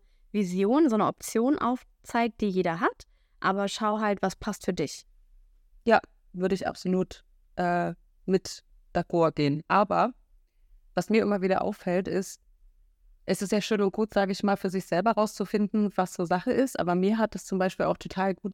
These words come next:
Speaker 2: getan, zu sehen, dass du zum Beispiel so extrem anders bist. Also einfach auch zu sehen,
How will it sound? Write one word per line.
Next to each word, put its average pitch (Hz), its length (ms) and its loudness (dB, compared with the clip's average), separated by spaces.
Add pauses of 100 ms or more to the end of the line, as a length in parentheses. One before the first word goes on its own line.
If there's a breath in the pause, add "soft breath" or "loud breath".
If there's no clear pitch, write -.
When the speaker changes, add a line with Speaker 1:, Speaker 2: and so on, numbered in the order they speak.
(140)
Speaker 2:
getan, 196 420 0 (400)
zu - 160 -4
sehen, 180 420 2 (120)
dass - 180 -4
du 214 140 2
zum - 180 -4
Beispiel 190 580 0
so - 180 0
extrem 214 540 0
anders 208 400 2
bist. - 300 -8
Also 175 160 -2
einfach 208 300 -2
auch 196 160 0
zu - 160 -8
sehen, 202 200 2